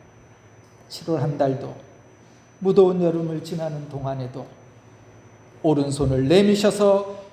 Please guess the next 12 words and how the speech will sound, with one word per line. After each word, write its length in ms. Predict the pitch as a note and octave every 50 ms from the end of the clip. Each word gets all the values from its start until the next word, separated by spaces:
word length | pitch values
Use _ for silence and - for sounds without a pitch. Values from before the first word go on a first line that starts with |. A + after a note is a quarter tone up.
| - - -
붙잡아 480 | - B3 - - C4+ A#3+ G#3+ A3 A3 G#3+
주시는 440 | A3 - - B3 A3 G#3 G#3 G3+ G#3
주님과 480 | - G#3+ G3 G3 F#3+ F#3+ F#3 F#3+ F3
함께 680 | E3+ F#3 F3+ F3 - F#3 F3 F3 E3+ E3+ - - - - -
살아가는 600 | - - - F3 E3 E3 D#3+ D#3 D3 D3 D3 C#3+
저와 280 | C#3 C3 B2+ B2 B2+ B2+
여러분, 240 | A#2+ A2 G#2+ G#2+ - - - - - - _ _ _ _ _ _ _ _ _ _
그래서 340 | - G3+ F#3+ F#3+ G3 G#3 G3+
승리를 560 | - - - F4 F#4 E4+ E4 D4+ C#4 C#4 B3+
주시는 460 | - B3+ A3 - C4 A#3+ A#3 A3+ A3+ A3
주님의 540 | A3 A3+ A3 A3 G#3 G3+ G3+ G3+ G3+ - -
은혜가 380 | A3+ A3 G#3+ F#3+ E3 D#3 A#2+